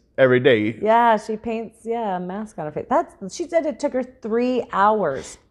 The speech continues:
Speaker 1: That's so crazy.
Speaker 2: I, I would get about twenty minutes in and just be bored. I can't finish a project that long, especially on my face.
Speaker 1: And then she wears it every day.
Speaker 2: She does it every day.
Speaker 1: Like, what do you think her job is?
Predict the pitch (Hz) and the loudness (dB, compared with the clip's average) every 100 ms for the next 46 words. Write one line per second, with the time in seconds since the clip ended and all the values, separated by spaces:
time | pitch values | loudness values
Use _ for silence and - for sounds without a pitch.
0 | _ _ _ 151 139 160 151 139 113 101 | _ _ _ 4 6 4 4 2 2 -4
1 | - _ _ 220 254 - 262 277 269 277 | -12 _ _ 6 6 4 0 0 -4 -2
2 | 269 - 226 - - _ _ - 240 233 | -2 0 -2 -2 -10 _ _ -4 -2 0
3 | 233 220 214 202 202 202 - 175 165 175 | 0 0 -2 -2 -2 -2 -2 -4 0 0
4 | 175 - - 147 - 131 127 123 123 226 | -2 -6 -6 -4 -2 -2 0 -2 -2 -4
5 | - 165 - 143 131 135 110 127 117 127 | -2 -4 -4 -4 -4 -8 -2 0 0 -2
6 | - 113 87 113 123 131 - - 170 208 | -2 -2 -2 -4 -4 -6 -14 -18 -2 0
7 | 202 196 135 131 - 127 135 135 - _ | 0 0 -6 -6 -6 -4 -4 -6 -12 _
8 | _ _ _ _ _ - 160 160 185 - | _ _ _ _ _ -2 2 4 2 2
9 | 160 160 156 143 143 156 139 - _ _ | 2 2 0 -4 -4 -6 -8 -12 _ _
10 | _ _ 147 147 147 156 165 175 202 196 | _ _ -18 -8 -6 -6 -4 -4 -4 -8
11 | _ _ _ _ _ _ _ _ - 120 | _ _ _ _ _ _ _ _ -4 -4
12 | - _ _ - 151 220 277 226 - 180 | -4 _ _ -4 0 2 0 -2 -8 -10
13 | - 139 - 123 131 196 117 - 101 - | -10 -14 -8 -8 -6 -8 -10 -10 -12 -18
14 | - | -20